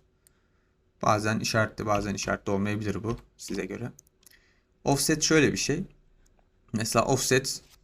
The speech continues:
bin gireyim. Ee, tuttuğum yerden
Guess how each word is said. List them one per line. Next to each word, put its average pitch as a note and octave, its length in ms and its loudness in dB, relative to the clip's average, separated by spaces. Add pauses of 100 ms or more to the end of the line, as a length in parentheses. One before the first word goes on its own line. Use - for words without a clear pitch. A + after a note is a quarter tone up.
(220)
bin C3 220 4
gireyim. F2+ 280 0 (2000)
Ee, A#2+ 300 6
tuttuğum - 480 6
yerden D3 580 6